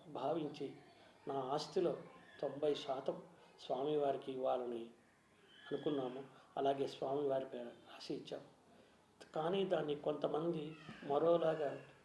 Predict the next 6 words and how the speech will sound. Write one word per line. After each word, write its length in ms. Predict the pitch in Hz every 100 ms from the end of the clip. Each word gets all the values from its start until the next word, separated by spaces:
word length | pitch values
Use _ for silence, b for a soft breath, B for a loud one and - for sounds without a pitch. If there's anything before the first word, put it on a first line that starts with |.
| - -
భావించి 640 | 139 127 151 143 - 135 - - - -
దాన్ని 220 | 139 156 139
ఇంకోలాగా 760 | 143 170 170 165 156 147 143 147
మాట్లాడుతూ 580 | 135 139 156 151 139 143 143 - - - - - -
కొందరికి 460 | 160 156 156 156
నేను, 280 | 151 139 143